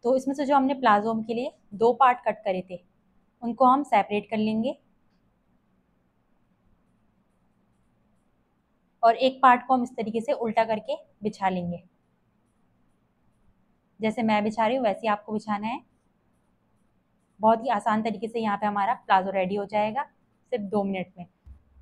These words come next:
इस तरीके से कपड़े को बिछाने के बाद आपको यहाँ पे कन्नी वाली साइड सीधे में सिलाई लगानी है, आसन में आपको सिलाई नहीं लगानी है।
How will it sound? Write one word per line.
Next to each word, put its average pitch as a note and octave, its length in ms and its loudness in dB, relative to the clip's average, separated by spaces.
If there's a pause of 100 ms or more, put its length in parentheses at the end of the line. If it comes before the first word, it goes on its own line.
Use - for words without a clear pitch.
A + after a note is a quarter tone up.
(420)
इस - 140 -8
तरीके C4+ 260 6
से C#4+ 100 -10
कपड़े A3+ 280 0
को A#3 120 -4
बिछाने G#3+ 360 0
के A3+ 120 -4
बाद G#3 300 0 (380)
आपको A3 280 0
यहाँ A3 280 2
पे C4+ 160 -2 (1040)
कन्नी B3+ 220 4
वाली B3+ 200 4
साइड F#3+ 300 0 (120)
सीधे A#3+ 300 0
में C4+ 120 0
सिलाई G#3+ 300 2
लगानी A3+ 460 -2
है, C#4 140 0
आसन A3+ 320 -2
में A#3+ 120 -2
आपको G#3 220 -2
सिलाई G#3+ 320 -4
नहीं G#3 260 -2
लगानी F3 380 -4
है। D#3+ 120 -14